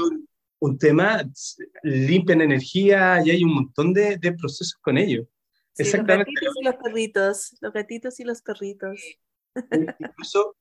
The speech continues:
Speaker 1: en la semana hubo un día que estaba haciendo una meditación y me sentí tan incómodo que no pude terminarla. Listo, me fui al patio, tomé uno de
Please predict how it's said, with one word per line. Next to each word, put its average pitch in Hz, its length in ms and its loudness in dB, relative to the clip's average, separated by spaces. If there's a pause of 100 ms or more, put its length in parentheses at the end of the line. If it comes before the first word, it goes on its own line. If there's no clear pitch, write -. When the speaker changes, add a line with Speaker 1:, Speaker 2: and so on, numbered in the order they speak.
(120)
Speaker 1:
en 262 280 0
la - 100 4
semana 151 640 0
hubo 156 260 0
un 170 120 2
día 185 320 4
que 151 260 0
estaba 147 440 -2
haciendo 156 300 0
una 156 100 4
meditación 139 560 -2
y 160 60 2
me 139 120 2
sentí 127 360 -8
tan 180 180 0
incómodo 175 640 0 (280)
que 139 120 0
no 139 240 4
pude 180 300 4
terminarla. 104 520 -4 (1500)
Listo, 113 260 -8
me 107 80 -4
fui - 200 -2
al 120 100 -6
patio, 156 360 0
tomé 139 220 2
uno 143 180 4
de 135 60 2